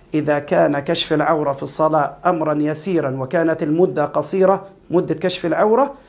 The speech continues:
وكان الجزء الذي ظهر من العورة يسير، يعفى عنه. أما إن كانت المدة طويلة وقد انكشف كل العورة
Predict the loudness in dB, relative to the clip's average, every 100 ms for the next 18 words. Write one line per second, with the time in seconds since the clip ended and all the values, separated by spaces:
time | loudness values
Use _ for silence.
0 | -20 -6 -4 0 2 2 2 2 2 2
1 | 2 4 2 2 0 0 0 0 0 0
2 | -2 -4 -4 -4 -4 0 0 0 -2 -2
3 | -2 -4 -8 -12 -20 -20 -4 0 2 2
4 | 2 0 2 0 0 0 2 4 4 4
5 | 4 2 0 -4 -10 _ _ -6 -6 -2
6 | -2 0 0 0 0 0 2 2 2 0
7 | -14 _ _ -20 _ _ 0 4 4 4
8 | 4 4 0